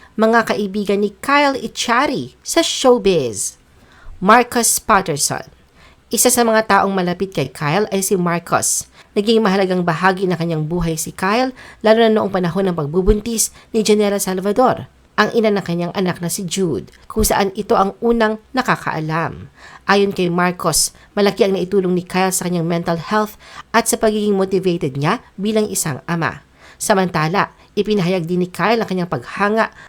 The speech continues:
at suporta kay Marcos sa pagsasabing pinagpala si Baby Jude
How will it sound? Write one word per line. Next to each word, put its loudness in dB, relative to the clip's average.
at 6
suporta 0
kay -2
Marcos 0
sa -2
pagsasabing 0
pinagpala 0
si -4
Baby -4
Jude -2